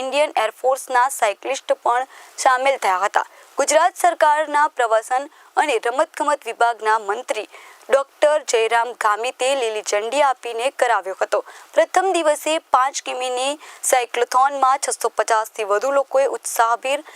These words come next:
ભાગ લીધો હતો. યોજાયેલી મુખ્ય સ્પર્ધામાં વીસ કિમીના સર્ક્યુલર રૂટ પર મહિલા સ્પર્ધકોએ ત્રણ રાઉન્ડ અને પુરુષ સ્પર્ધકોએ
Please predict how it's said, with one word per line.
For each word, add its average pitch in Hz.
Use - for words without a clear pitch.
ભાગ 277
લીધો 190
હતો. 208
યોજાયેલી 349
મુખ્ય -
સ્પર્ધામાં 269
વીસ 254
કિમીના 254
સર્ક્યુલર 294
રૂટ 285
પર 196
મહિલા 277
સ્પર્ધકોએ 254
ત્રણ 233
રાઉન્ડ 240
અને 208
પુરુષ 277
સ્પર્ધકોએ 214